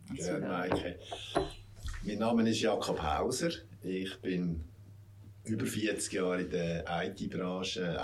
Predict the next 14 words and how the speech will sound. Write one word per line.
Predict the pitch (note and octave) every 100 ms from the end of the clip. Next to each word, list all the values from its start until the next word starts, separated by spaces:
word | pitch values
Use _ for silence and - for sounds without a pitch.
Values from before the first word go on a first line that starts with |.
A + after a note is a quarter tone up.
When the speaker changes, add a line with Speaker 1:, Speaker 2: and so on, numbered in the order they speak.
| D2
Speaker 2:
I-C-T-Branche | - - D#2+ - E2+ G2+ G2 G#2+ -
kann | - F#2
man | E2+
heute | F2 -
sagen, | - E2 - D#2 - - - - -
tätig. | - A2+ A2+ - C3+
Äh, | G2+ G2 F#2+ F#2+ F2+ - -
da | - E2+ F2+
davon | E2 - F2 E2+ - - - - - - -
bin | E2+
ich | - -
bei | E2 D#2+
verschiedenen | - D#2+ F#2 G2 B2+ A#2
Firmen | A2+ A2+ A2+